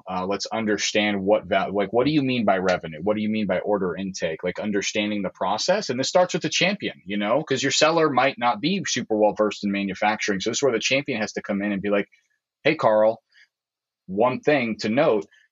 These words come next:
here's how our ops work internally." And then the seller can take that and be like, "Cool, we just really, like, saved ourselves a lot of pain here by deep, more deeply understanding the business and how it works operationally." Yeah, that's gold. Love that.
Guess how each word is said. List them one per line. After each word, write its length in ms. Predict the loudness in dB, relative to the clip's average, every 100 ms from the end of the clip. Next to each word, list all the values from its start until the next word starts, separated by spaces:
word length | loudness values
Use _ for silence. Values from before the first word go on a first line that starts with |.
| _
here's 360 | -2 2 2
how 120 | 4 4
our 180 | 4
ops 320 | 2 0 0 0
work 220 | 0 0
internally." 720 | -4 -2 -2 0 -2 -4 -6
And 120 | -4
then 100 | -2
the 80 | -2
seller 540 | 2 4 4 2 -2 -8 _ _ _
can 120 | -10 -2
take 220 | 0 2
that 120 | 0
and 100 | 0
be 80 | 0
like, 220 | 0 -2 _
"Cool, 400 | -2 2 2 0
we 140 | -4 -4
just 540 | 0 0 0 -4 -10 -16 _ -6
really, 420 | 0 2 4 2
like, 220 | 2 0
saved 280 | 2 2 2
ourselves 400 | 0 2 0 0
a 60 |
lot 180 | 0 0
of 60 | 0
pain 340 | -2 0 0 0
here 260 | 0 0
by 240 | 2 0 0 -6 -6
deep, 240 | -6 0
more 260 | 2 4 2
deeply 340 | -2 0 2
understanding 540 | 2 0 0 0 0 -2
the 140 | -2
business 560 | 0 0 0 0 2 0 -6 -20 -8
and 80 | 0
how 140 | 2
it 40 | 4
works 220 | 2 2
operationally." 680 | 2 2 0 0 0 -4 -12 -18 -20 _ -2
Yeah, 100 | 2
that's 200 | 2 2
gold. 340 | 2 0 -2 -10 _
Love 180 | -2 0
that. 220 | -2 -4